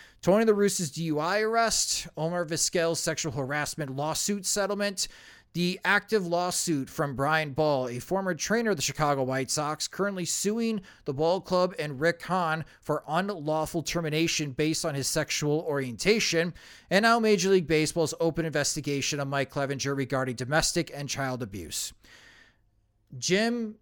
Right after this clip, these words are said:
this is what we know so far. There are a lot more questions that will be asked that I think everyone involved, the media,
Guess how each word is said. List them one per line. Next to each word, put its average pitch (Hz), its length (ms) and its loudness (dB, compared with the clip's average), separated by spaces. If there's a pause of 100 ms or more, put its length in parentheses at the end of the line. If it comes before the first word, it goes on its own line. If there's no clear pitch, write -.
this 139 400 2
is 180 120 0
what 185 140 4
we 175 120 6
know 165 180 4
so 151 240 2
far. 170 640 4
There 143 260 0
are 135 340 0
a 135 80 -4
lot 151 400 0
more 156 180 2
questions 156 640 0
that 139 180 2
will 131 80 -4
be 117 180 -6
asked 165 640 0
that 120 400 -8 (220)
I 135 140 -4
think 147 480 -8
everyone 160 460 4
involved, 147 580 4 (320)
the 151 80 -2
media, 165 540 6